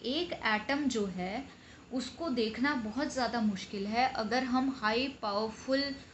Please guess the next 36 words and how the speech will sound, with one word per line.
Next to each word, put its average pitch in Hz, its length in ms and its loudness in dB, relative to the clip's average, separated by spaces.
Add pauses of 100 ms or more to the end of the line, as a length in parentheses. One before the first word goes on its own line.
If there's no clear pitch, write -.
(380)
microscope 240 640 4
भी 247 220 2
ले 214 180 2
लें 247 240 0 (160)
तब 233 80 2
भी, 185 280 -2 (680)
है 269 80 4
ना, 233 220 2 (420)
बहुत 233 180 0
ज़्यादा 247 220 4
मुश्किल 233 420 0
है। 220 200 -10 (440)
तो 349 80 -6
हम 392 240 -8 (100)
किस 381 280 -4
तरीके 359 380 2
से 330 380 -2 (200)
इस 302 120 -8
single 320 420 2
atom 294 320 0
को, 302 140 -4
अ, - 1300 -4 (920)
calculate 311 520 2
कर 208 140 -4
सकते - 360 -10
हैं, 196 140 -2
Mass 269 340 2
किस 302 260 -6
तरीके 254 380 -2
से 277 140 -4
इसका 277 260 -6
calculate 254 580 -2
किया 240 240 2
जा 175 160 -4
सकता - 380 -14
है? - 60 -16